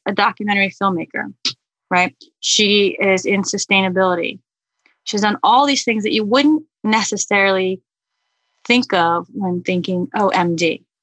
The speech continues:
right? And the reason I'm mentioning this is because I don't want people to put themselves in a box. It gets very easy for us to say, "Well, I've, tr-, I've been trained in this, and therefore this is the job I'm looking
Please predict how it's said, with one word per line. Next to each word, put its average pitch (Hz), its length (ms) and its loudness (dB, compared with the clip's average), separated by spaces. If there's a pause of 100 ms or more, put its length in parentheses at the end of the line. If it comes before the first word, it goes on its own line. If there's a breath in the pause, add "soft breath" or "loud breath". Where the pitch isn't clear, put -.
(440)
right? 180 260 0 (460)
And 202 240 0
the 208 60 0
reason 302 280 2
I'm 226 140 2
mentioning 196 480 0
this 170 320 -2
is 190 140 -6
because 190 340 -2
I 185 80 2
don't 202 320 0
want 247 160 0
people 196 260 -2
to 185 60 -10
put 185 180 -2
themselves 165 400 0
in 160 80 -6
a 151 40 -12
box. - 460 -8 (680)
It 196 60 -2
gets 208 240 -2
very 220 380 2
easy 208 340 0
for 202 140 -2
us 180 180 -2
to 180 120 -10
say, 180 240 0
"Well, 170 220 -2
I've, 226 280 2
tr-, - 160 -8
I've 214 220 2
been 208 140 -2
trained 196 320 2
in 170 160 0
this, 180 280 0
and 170 160 -2
therefore 165 480 0
this 175 220 -4
is 185 120 -2
the 165 100 0
job 165 380 2
I'm 160 220 -4
looking 170 300 -8